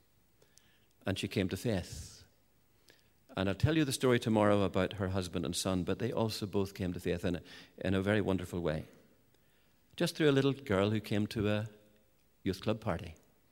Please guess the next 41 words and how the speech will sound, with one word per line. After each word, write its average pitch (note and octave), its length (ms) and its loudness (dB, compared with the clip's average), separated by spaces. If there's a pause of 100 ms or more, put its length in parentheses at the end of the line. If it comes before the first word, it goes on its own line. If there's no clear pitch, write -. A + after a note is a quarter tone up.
(280)
When D3 120 8
this C3+ 140 4
good F#3 240 6
seed D#3+ 200 4
finds C#3 300 4
good C#3+ 220 4
soil, C3 180 4
you B2+ 80 2
can't D3+ 260 -2
stop C#3+ 320 -6
it. - 160 -16 (360)
And G#2+ 120 0 (120)
incidentally, B2 500 2
that A#2 240 2
young A#2 160 4
girl G#2+ 220 6
is G#2 100 -2
now G2+ 180 0
a G2 40 0
very G#2 240 0
fine G#2+ 560 2 (440)
Christian G#2+ 400 2
mother, A#2+ 320 6 (1000)
uh, F2+ 240 -2
who's F2+ 300 -4 (360)
given A#2+ 300 6
very A#2 200 6
generously A2 440 4
of F#2 80 0
her F#2+ 80 2
time G#2+ 420 2
and F2 220 -2
money G2+ 200 2
and F#2 120 0
resources F#2 460 -2
for - 140 -6
the F2 120 -2
work E2+ 240 -2
of D2+ 80 -10
the - 80 -8
kingdom. - 400 -8